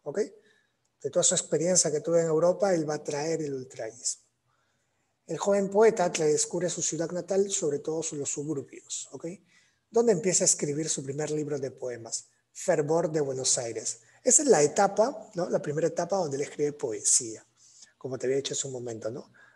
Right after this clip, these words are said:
La poesía de la vanguardia, cuando trae el ultraísmo.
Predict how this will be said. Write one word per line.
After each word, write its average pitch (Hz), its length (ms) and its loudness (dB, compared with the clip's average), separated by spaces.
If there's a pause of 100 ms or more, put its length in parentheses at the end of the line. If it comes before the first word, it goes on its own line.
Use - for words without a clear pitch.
(140)
La 135 140 -8
poesía 120 380 -2
de 123 100 -4
la 123 80 -6
vanguardia, 113 540 -6 (100)
cuando 120 240 -12
trae 131 260 -6
el 127 80 -8
ultraísmo. - 640 -10